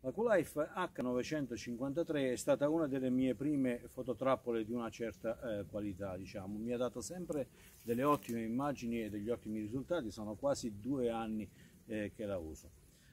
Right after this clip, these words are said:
Anche la Q-Life ha sul mercato diverse fototrappole al di sotto delle cento euro, già soltanto io ne ho tre modelli diversi e devo dire che tutte quante offrono una buona qualità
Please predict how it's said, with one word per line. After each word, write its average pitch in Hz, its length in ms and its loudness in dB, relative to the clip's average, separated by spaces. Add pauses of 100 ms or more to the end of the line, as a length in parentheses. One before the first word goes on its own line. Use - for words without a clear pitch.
Anche 185 280 0
la 147 140 6
Q-Life 151 640 4
ha 160 180 4
sul 147 220 0
mercato 151 440 0
diverse 131 540 2
fototrappole 110 880 0
al 107 160 -2
di 101 140 -4
sotto 104 320 -6
delle 98 260 -6
cento 107 460 -4
euro, 95 480 2
già 101 140 -6
soltanto 104 520 -8
io 110 240 -2
ne 101 180 -4
ho 101 160 -4 (320)
tre 123 260 0
modelli 110 580 -2
diversi 101 580 -4
e 160 60 -4
devo 220 200 -8
dire 139 300 -4
che 135 220 -6
tutte 117 300 -6
quante 123 360 -2
offrono 104 600 -4
una 151 280 -2
buona 110 320 -6
qualità 101 500 -2